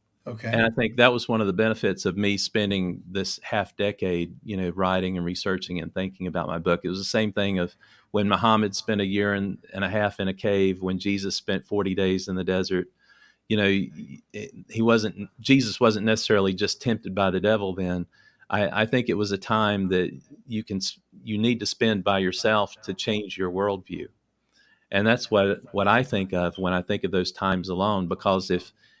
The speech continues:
Speaker 2: if I was talking about things that I had experienced or ideas or concepts I was thinking about for the book and told that to my family or to my friends, they would shut me down. They
Speaker 1: Mm-hmm.
Speaker 2: would say, you know, "You're,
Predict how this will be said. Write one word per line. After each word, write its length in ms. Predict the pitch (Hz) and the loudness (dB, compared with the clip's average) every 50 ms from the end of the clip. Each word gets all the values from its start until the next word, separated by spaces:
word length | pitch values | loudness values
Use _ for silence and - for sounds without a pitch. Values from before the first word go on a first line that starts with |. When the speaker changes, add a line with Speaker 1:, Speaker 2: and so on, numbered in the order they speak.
| _ - | _ -8
Speaker 2:
if 160 | 101 98 - | -2 2 4
I 140 | 113 120 123 | 6 6 6
was 200 | 117 107 - - | 6 4 0 0
talking 520 | - 131 120 120 117 - - 104 98 98 | 2 4 4 4 4 0 -2 -4 -2 -2
about 440 | 98 90 98 95 92 92 80 78 - - - - _ _ _ _ _ | -2 0 0 2 2 0 0 -4 -8 -14 -20 -20 _ _ _ _ _
things 320 | - 117 113 110 107 98 - | 0 2 2 2 0 0 -2
that 100 | 107 98 | 0 0
I 200 | 98 98 95 98 | 2 2 2 2
had 160 | 92 95 92 | 0 0 0
experienced 800 | 92 92 92 - - - 101 101 101 104 98 87 82 - - - | -2 -4 -4 -6 -4 -2 0 0 0 0 -2 -4 -6 -8 -6 -4
or 360 | 92 92 87 85 92 92 - - | -2 0 0 0 0 -2 -2 -2
ideas 520 | 95 98 98 95 98 98 98 95 95 95 | -2 -2 -2 0 0 0 0 0 0 -2
or 40 | 90 | -6
concepts 560 | - - 104 98 95 95 - 95 92 95 - | -8 -6 -4 -4 -4 -4 -4 -6 -6 -4 -4
I 40 | 92 | -4
was 160 | 95 92 95 | -4 -4 -4
thinking 220 | - 98 95 95 95 | -6 -6 -6 -6 -4
about 240 | 92 92 85 - - | -4 -2 -4 -4 -4
for 100 | 92 87 | -4 -4
the 60 | 87 | -2
book 300 | 87 104 101 95 95 - - | -2 -2 -2 -2 -4 -6 -10
and 240 | 101 92 90 90 - _ _ _ _ _ _ _ | -8 -8 -8 -8 -10 _ _ _ _ _ _ _
told 220 | - 123 104 95 | 2 2 2 4
that 180 | 98 98 95 - | 2 2 0 0
to 60 | - | -2
my 160 | 92 87 82 | -2 -2 -2
family 640 | 80 - 104 101 107 110 117 127 135 139 135 135 135 - - - - | -2 -2 -2 0 0 0 0 0 0 0 0 -2 -6 -10 -16 -14 -6
or 140 | 90 92 90 | -4 -4 -4
to 120 | - 92 | -4 -4
my 140 | 90 85 87 | -4 -4 -4
friends, 600 | 87 _ - 110 117 120 120 120 123 117 - - _ _ _ _ _ _ | -4 _ -2 0 0 0 -2 -4 -6 -8 -10 -16 _ _ _ _ _ _
they 120 | - 117 143 | 4 4 4
would 160 | 131 113 - | 4 2 0
shut 180 | - 123 87 | 0 0 0
me 120 | 95 110 104 | 0 0 0
down. 360 | 113 127 135 - - - 107 - _ _ _ _ _ _ _ _ _ - | 0 0 0 -2 -6 -10 -14 -20 _ _ _ _ _ _ _ _ _ -8
They 60 | 135 | -6
Speaker 1:
Mm-hmm. 200 | 131 113 107 110 | -2 2 4 4
Speaker 2:
would 120 | 120 117 - | 4 4 2
say, 160 | - 101 95 | 2 2 2
you 180 | 95 95 104 107 | 2 2 0 0
know, 100 | 101 98 | 2 2
"You're, 340 | 98 98 107 110 107 95 | 2 2 2 2 0 0